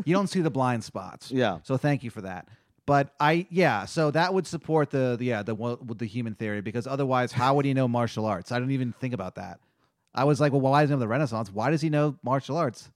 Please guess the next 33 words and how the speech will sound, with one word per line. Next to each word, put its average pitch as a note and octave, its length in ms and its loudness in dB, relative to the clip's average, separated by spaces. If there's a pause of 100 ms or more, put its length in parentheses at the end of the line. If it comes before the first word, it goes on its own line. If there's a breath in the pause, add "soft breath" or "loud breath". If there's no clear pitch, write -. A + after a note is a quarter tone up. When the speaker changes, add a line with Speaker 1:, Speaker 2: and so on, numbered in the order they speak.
Speaker 2:
Yeah, C3 280 4 (100)
yeah. D3+ 160 8
Why C3+ 220 4
does E3 100 0
he D#3 80 -4
have D3 220 0
a B2 80 -2
solid C3 340 -2
grasp A#2 300 -2
of G2 80 -10
history? G2 480 -2
Speaker 1:
And D4+ 240 0
a D4 60 0
Japanese F3+ 560 0
accent, D3+ 520 -4
I'd A2 140 -8
like G#2 180 -8
to G#2+ 140 -10
add. - 280 -16 (600)
Speaker 2:
A A#2 80 0
little, B2 340 0
somewhat. C3 300 0
Speaker 1:
In F#3 80 4
the F3+ 80 4
movie, F3 400 4
he's C#3+ 120 2
got D#3+ 140 0
a C#3+ 60 0
Japanese C#3+ 560 -2
accent. C3+ 420 -6
Speaker 2:
Yeah, A2 220 -2
that's G2 160 -6
true. F2 280 -6